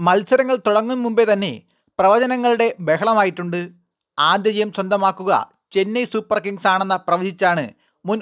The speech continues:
ഓസ്ട്രേലിയൻ താരം ബ്രെയ്റ്റ്ലി പറഞ്ഞിരിക്കുന്നത്. മുംബൈയേക്കാൾ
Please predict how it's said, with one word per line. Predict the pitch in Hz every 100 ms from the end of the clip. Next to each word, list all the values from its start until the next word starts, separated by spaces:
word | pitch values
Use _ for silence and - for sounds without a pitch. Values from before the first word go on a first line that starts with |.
| -
ഓസ്ട്രേലിയൻ | 170 190 - 226 220
താരം | 208 196 165 113 _
ബ്രെയ്റ്റ്ലി | 156 165 196 196
പറഞ്ഞിരിക്കുന്നത്. | 202 175 175 170 170 165 170 165 _ _ _ _ _
മുംബൈയേക്കാൾ | 143 165 185 208 196 190 185